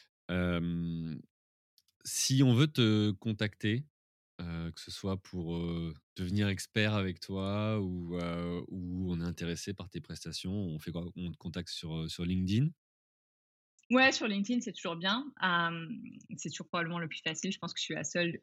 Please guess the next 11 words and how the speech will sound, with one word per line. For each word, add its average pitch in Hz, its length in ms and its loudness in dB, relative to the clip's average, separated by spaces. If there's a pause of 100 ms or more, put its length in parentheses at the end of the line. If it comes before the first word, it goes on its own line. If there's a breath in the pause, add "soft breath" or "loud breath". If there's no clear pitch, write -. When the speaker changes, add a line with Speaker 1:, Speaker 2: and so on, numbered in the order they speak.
(120)
Speaker 2:
Lucie 170 300 -2
Freeland 165 400 0 (200)
avec 156 280 -2
Follow 180 160 6
the 165 100 4
Consumer 185 420 2 (200)
<laughs> - 240 -10
sur 220 160 12
LinkedIn. 202 420 12
Speaker 1:
<laughs> - 500 2
Speaker 2:
Euh, 170 440 6